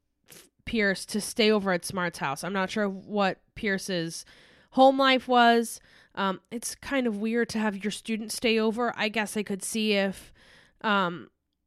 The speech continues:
if maybe they were having trouble at home, because a lot of times teachers do become,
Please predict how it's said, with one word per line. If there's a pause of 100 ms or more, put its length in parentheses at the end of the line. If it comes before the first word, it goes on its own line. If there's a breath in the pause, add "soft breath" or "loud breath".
if
maybe
they
were
having
trouble
at
home,
because
a
lot
of
times
teachers
do
become,